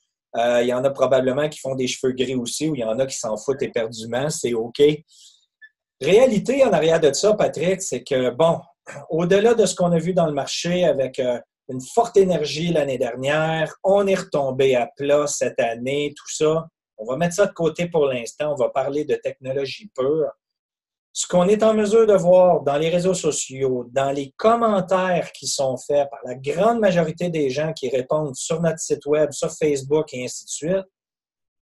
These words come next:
on voit encore, entre toi et moi, beaucoup de, beaucoup d'ignorance. Et je veux pas dire ça dans un sens péjoratif, au contraire, tout simplement où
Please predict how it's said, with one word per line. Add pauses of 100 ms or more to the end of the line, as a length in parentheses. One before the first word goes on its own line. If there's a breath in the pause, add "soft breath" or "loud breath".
(160)
on
voit
encore,
entre
toi
et
moi,
beaucoup
de, (1300)
beaucoup
d'ignorance. (580)
Et
je
veux
pas
dire
ça
dans
un
sens
péjoratif,
au
contraire, (180)
tout
simplement
où